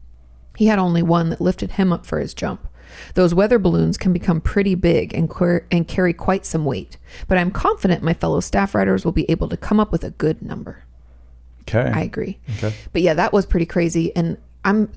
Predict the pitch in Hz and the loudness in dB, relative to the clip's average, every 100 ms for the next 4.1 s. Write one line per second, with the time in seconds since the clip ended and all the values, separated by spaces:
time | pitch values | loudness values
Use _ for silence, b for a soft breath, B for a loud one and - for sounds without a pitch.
0 | - - 208 - 214 226 247 247 190 202 | -8 -4 -4 0 0 2 2 2 4 4
1 | 226 226 190 175 170 175 170 165 156 160 | 6 4 4 0 0 0 0 0 -2 -4
2 | 147 - 165 - 202 208 220 233 226 226 | -6 -4 -6 -6 -6 -2 -2 -2 0 0
3 | 240 233 202 196 214 214 175 - 175 170 | 0 -2 0 2 2 0 -4 -2 0 0